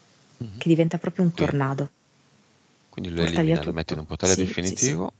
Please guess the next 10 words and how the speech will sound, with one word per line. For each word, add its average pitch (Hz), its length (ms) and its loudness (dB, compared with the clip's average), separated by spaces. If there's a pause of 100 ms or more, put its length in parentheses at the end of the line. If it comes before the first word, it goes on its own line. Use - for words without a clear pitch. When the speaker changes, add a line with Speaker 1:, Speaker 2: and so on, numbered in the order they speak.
(1500)
Speaker 1:
e - 100 0
mette 71 260 -6
tutti - 200 -8
i 87 60 -6
suoi 78 180 0
ad 73 80 -4
eternum 78 500 -4
personalizzati 78 880 -4
qua. - 280 -8 (1120)
Speaker 2:
Sì. - 240 -6